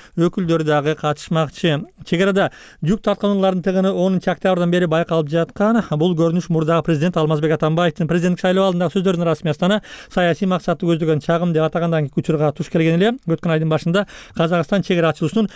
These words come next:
беш шартын атап, анын ичинде Кыргызстан мыйзамсыз экспортко, контрабандага каршы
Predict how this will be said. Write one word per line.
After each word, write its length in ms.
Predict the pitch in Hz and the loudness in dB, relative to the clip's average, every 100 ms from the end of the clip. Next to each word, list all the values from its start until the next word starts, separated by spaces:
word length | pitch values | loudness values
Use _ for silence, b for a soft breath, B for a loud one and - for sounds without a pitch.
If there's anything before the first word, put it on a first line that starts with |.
| B B | B B
беш 260 | 170 208 | 0 0
шартын 400 | - 160 - 143 | 0 -2 -2 -6
атап, 240 | 143 196 175 | -2 -2 0
анын 160 | 143 | -2
ичинде 240 | - 165 165 | -2 -4 -2
Кыргызстан 420 | 151 147 208 180 | -4 -2 0 2
мыйзамсыз 400 | 165 156 139 139 | 2 0 0 -2
экспортко, 540 | - - 131 - 180 196 | -4 -4 -4 -2 -2 -2
контрабандага 640 | 139 131 131 156 175 190 | -2 -2 -2 0 2 2
каршы 260 | 185 - 214 | 0 0 -2